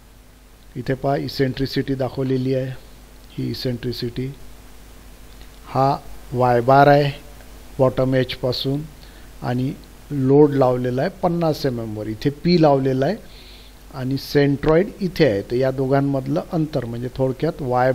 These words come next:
बार मायनस फिफ्टी ती येईल इसेंट्रिसिटीची व्हॅल्यू.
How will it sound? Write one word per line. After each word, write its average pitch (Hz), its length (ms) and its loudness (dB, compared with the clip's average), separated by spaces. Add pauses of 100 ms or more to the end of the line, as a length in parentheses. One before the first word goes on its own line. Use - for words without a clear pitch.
बार 165 240 6 (680)
मायनस 135 600 0 (180)
फिफ्टी 156 420 2 (1200)
ती 160 160 4
येईल 180 180 4 (180)
इसेंट्रिसिटीची 147 1000 0
व्हॅल्यू. 135 360 2